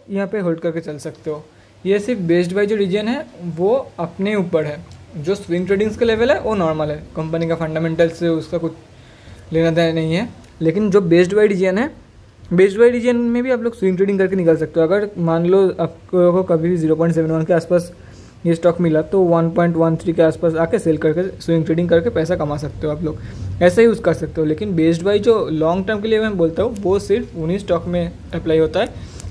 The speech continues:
अगर आप लोगों को स्टॉक अच्छा लगा तो उसमें अप्लाई होता है, और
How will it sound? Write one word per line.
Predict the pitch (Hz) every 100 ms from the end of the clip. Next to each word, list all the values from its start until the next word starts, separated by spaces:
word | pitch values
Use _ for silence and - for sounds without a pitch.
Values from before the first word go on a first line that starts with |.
| 165
अगर | 190
आप | 190 180
लोगों | 185
को | 190
स्टॉक | 185 185 165
अच्छा | 151 -
लगा | 180 196 247 - - - - - -
तो | 190 202 214 208 190
उसमें | 180 190 185
अप्लाई | 170 175 170
होता | 170 185
है, | 240 - - - - -
और | 175 233